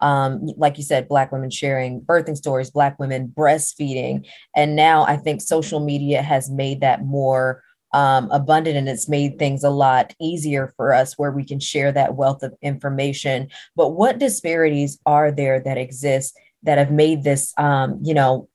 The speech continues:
harder and sort of non-existent in the past?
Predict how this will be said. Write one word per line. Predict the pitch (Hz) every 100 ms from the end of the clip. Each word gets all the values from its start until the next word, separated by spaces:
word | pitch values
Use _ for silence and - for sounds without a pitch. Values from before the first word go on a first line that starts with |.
| -
harder | 151 170 160
and | 151 143
sort | 160
of | 147
non-existent | 151 143 139 135 139 - 131
in |
the | 135
past? | - 131 - - - -